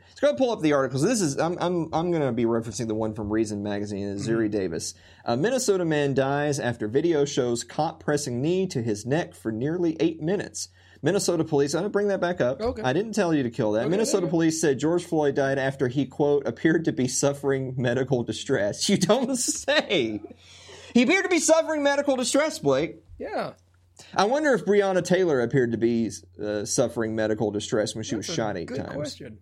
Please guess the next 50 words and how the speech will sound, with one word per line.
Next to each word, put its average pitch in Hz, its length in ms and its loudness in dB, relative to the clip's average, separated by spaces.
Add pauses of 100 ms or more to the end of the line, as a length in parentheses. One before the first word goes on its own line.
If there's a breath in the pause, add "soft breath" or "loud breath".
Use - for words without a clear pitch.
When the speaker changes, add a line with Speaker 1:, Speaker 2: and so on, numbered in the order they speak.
(240)
Speaker 2:
Very 277 160 -12
Speaker 1:
I - 40 -14
don't 247 120 -6
Speaker 2:
good 294 100 -2
Speaker 1:
know. 175 80 2
Speaker 2:
question. - 240 -8 (300)
Mm-hmm. 185 180 -12 (1000 soft breath)
Speaker 1:
"A 165 60 2
Minnesota 277 440 2
man 220 260 0
named 170 200 2
George 196 300 2
Floyd 165 320 0
died 143 280 0
Monday 139 360 2
after 127 240 0
a 117 40 0
bystander 139 720 0
video 117 400 2
showed 127 340 0
him 117 240 -2
begging 165 420 0
for 190 240 0
air 151 340 0
while 113 260 0
a 113 120 -6
police 135 300 -2
officer 127 400 -2
held 131 260 0
a 98 80 -4
knee 120 340 -4
to 131 100 -6
his 110 240 -6
neck. - 420 -10 (380)
According 156 360 0
to 143 100 0
a 123 40 2
statement - 400 0
by 123 100 0
the 117 100 -2
Minnesota 139 500 0
Police 127 300 -2
Department, 135 540 -4
officers 139 480 -4
responded 131 600 -4
to 107 160 0
reports 147 500 -4
of 131 180 -2
a 117 80 0
forgery." 120 800 -4